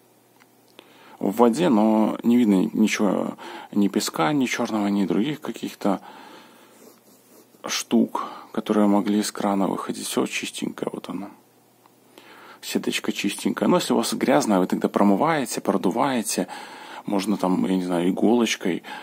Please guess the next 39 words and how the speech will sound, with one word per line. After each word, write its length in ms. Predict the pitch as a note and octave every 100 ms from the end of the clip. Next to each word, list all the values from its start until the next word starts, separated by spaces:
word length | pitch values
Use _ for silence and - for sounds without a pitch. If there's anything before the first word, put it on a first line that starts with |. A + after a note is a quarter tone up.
| -
если 140 | - -
что 200 | - -
сильно 280 | - - G2
не 160 | G2
хочет 280 | G2 A2 G#2
промываться, 420 | - F#2 F2 F2+
выдаваться, 360 | F#2+ F2 F2+ -
про-, 240 | - -
да, 160 | - - - - - -
вытолкнуть 560 | G#2 G#2+ G2 - G2+ -
иголочкой. 600 | F#2+ F2 - - - - - - - - _ _ _ -
На 200 | - G#2
этой 140 | D3 A#2
стороне 320 | - G#2+ G2+
делайте 260 | G2+ F#2+ -
то 120 | G2+
же 100 | G2+
самое. 440 | - G2+ E2 C#2 - - - - - - - -
Когда 220 | - G2
почистили, 760 | G#2 C3+ - F#3 - D3 C3 A2
у 100 | G#2
вас 200 | G#2+ -
уже 180 | G#2+
здесь 160 | G#2 G#2+
всё 160 | - B2
чистенько. 800 | - F3+ - C#3+ B2+ A#2 A2+ A2 - _ _ _ _ _ _ _ _ _ _ _ - -
Нет, 300 | A2 G2+ -
вот 60 |
здесь 120 | A#2 B2+
просто 300 | - E3 -
щас 240 | B2+ -
вода, 240 | A#2 G2 -
ну 140 | F#2 F#2
а 40 |
так 260 | - C#3+ -
здесь 260 | G#2+ A2+
ни 80 | -
песчинок, 480 | - G2+ - C3+ -
ничего. 480 | G#2+ - - F#2